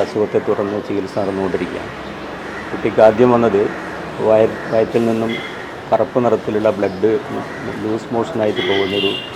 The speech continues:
നിലയാണ് ഉണ്ടായത്. അത് പോയിക്കൊണ്ടിരിക്കുമ്പോൾ കുട്ടിയുടെ ബ്ലഡ് കുറഞ്ഞു പോവുകയും ബ്ലഡ് കയറ്റുന്നതിന് വേണ്ടി ആശുപത്രിയിൽ അഡ്മിറ്റ് ചെയ്ത് ബ്ലഡ് കയറ്റിക്കൊണ്ടിരിക്കുന്ന ഒരു നിലയാണ് ഉണ്ടായത്. വിവിധ ആശുപത്രികൾ, നമ്മുടെ, ഏഹ്, കേരളത്തിൽ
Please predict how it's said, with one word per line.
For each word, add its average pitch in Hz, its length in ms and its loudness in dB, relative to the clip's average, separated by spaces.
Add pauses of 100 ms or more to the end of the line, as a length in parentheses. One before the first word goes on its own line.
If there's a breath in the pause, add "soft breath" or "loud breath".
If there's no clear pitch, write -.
നിലയാണ് 95 340 0
ഉണ്ടായത്. 92 280 -4 (1120)
അത് 107 100 2 (100)
പോയിക്കൊണ്ടിരിക്കുമ്പോൾ 120 720 4
കുട്ടിയുടെ 110 360 4 (200)
ബ്ലഡ് 104 360 2
കുറഞ്ഞു 107 300 2
പോവുകയും 95 340 2 (880)
ബ്ലഡ് 107 400 2
കയറ്റുന്നതിന് 113 760 4
വേണ്ടി 104 240 4
ആശുപത്രിയിൽ 101 380 -4
അഡ്മിറ്റ് 92 340 -4
ചെയ്ത് 98 200 0 (1080)
ബ്ലഡ് 110 280 2
കയറ്റിക്കൊണ്ടിരിക്കുന്ന 107 720 2
ഒരു 104 140 4
നിലയാണ് 95 340 2
ഉണ്ടായത്. 87 300 -6 (960)
വിവിധ 107 200 4 (100)
ആശുപത്രികൾ, 101 500 2 (100)
നമ്മുടെ, 107 300 4 (840)
ഏഹ്, 110 300 -2
കേരളത്തിൽ 107 420 2